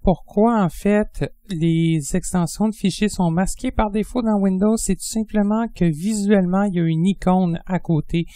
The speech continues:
des types de fichiers. Donc, à côté des fichiers, on a une indication visuelle sur le type du fichier en question, qu'on n'a pas, malheureusement, avec le lecteur d'écran, d'où la nécessité de faire afficher l'extension.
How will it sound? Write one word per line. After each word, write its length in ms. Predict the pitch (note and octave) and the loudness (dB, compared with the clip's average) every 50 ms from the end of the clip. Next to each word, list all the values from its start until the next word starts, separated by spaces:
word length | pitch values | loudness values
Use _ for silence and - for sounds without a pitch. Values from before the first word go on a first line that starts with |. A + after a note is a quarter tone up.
| - - - - _ _ | -20 -20 -20 -20 _ _
des 560 | - C#3+ C3 F3 E3 E3 D#3+ D#3+ D#3+ D#3+ D#3+ - - | -6 0 2 4 4 4 4 4 4 2 2 0 -4
types 320 | - - F#3+ F#3 - - - - - | -2 0 0 0 0 -2 -12 -16 -14
de 320 | - C#3 C#3 D#3 D3+ D3+ D3+ | -6 -2 0 2 2 2 0
fichiers. 640 | C#3 - - - D#3+ D3+ - - - - F3 F3+ - - - - | 0 -4 -8 -8 -8 -8 -8 -8 -6 -4 -4 -4 -4 -8 -10 -4
Donc, 220 | - D#3+ D3+ - | -4 -4 -2 -2
à 60 | D#3+ | -4
côté 300 | - - D#3+ D#3+ - F3+ | -2 -2 -2 0 0 0
des 160 | D#3+ C3+ D#3 D3+ | 0 -2 -4 -6
fichiers, 520 | - - - D3+ - - - G3+ G#3 A#3 - - - - - - - | -6 -8 -8 -8 -8 -6 -6 -4 -4 -6 -6 -14 -20 -20 -20 -10 -4
on 280 | - D#3 D#3+ D#3 C#3+ D#3 | -2 0 0 0 0 0
a 200 | D#3+ D#3+ E3+ - - | 0 0 0 -2 -2
une 160 | - E3+ D#3+ | -2 0 0
indication 560 | D#3+ D#3+ - - - E3+ D#3 C#3 - - F3+ | 0 0 -2 -4 -2 -2 -2 0 0 0 0
visuelle 680 | F3+ D#3+ - F#3+ E3+ C#3 C3+ D#3 D#3 E3 E3 E3+ F3 F3 D3 | 0 0 0 -2 -2 -2 -2 0 2 2 2 2 0 -2 -4
sur 540 | - - - - - D#3+ D#3 D3+ D3+ D3+ D3 - - | -6 -8 -8 -6 -2 0 0 2 0 0 -2 -4 -6
le 320 | D3 C#3+ C#3+ C#3+ D3 C#3+ | -4 -2 -2 -2 -2 -4
type 300 | - - - - E3+ - - - - | -6 -6 -4 -4 -4 -4 -6 -14 -14
du 160 | D3+ C#3+ C#3+ | -10 -10 -10
fichier 420 | C#3 - - - - - E3+ E3+ F3 - | -10 -10 -12 -12 -8 -6 -4 -6 -6 -6
en 140 | F3+ F3 E3 | -6 -6 -6
question, 420 | - - C#3+ - - - - D3+ - - - - - - - - - | -4 -6 -8 -8 -8 -6 -6 -8 -8 -10 -16 -20 -20 -20 -20 -20 -6
qu'on 180 | - - F3+ E3+ | 0 0 2 2
n'a 180 | E3 D#3+ D#3 D3+ | 4 2 2 2
pas, 320 | - - F#3 F#3+ G3+ G3 | 2 4 4 6 4 4
malheureusement, 760 | F#3 F3 E3+ D#3+ D#3 D#3 D3 D#3 D#3 C#3 - C3+ C3+ - F#3 - - | 2 2 0 0 2 0 0 0 -2 -2 -2 -2 -2 -2 -4 -4 -6
avec 240 | - D#3+ C3+ D#3 D3 - - | -6 -4 -4 -4 -6 -4 -6
le 60 | D3 | -6
lecteur 340 | D3 D3 - - D3+ D3 C#3 | -4 -6 -6 -6 -6 -6 -6
d'écran, 480 | C3 D3 - - - E3+ F#3 G#3 G#3 - - | -6 -8 -6 -4 -2 -2 -2 -2 -4 -6 -8
d'où 160 | D#3+ C#3+ F3 | -4 -2 0
la 160 | F3 E3+ D#3+ D#3 | 2 2 2 0
nécessité 680 | D#3 D#3 C#3+ - - D#3+ - - - - - F3+ F3 D3 | 0 -2 -2 -2 -4 -6 -6 -6 -6 -2 -2 0 0 0
de 100 | D#3 D3+ | 0 -2
faire 240 | - - D3+ D#3 | 0 0 -2 -2
afficher 340 | D3 D3 D3 - - - - | -2 -4 -6 -8 -8 -8 -6
l'extension. 640 | C3+ C#3+ - - - - G#2 G2+ G#2+ - - G2 | -6 -6 -8 -8 -8 -10 -8 -8 -8 -10 -10 -10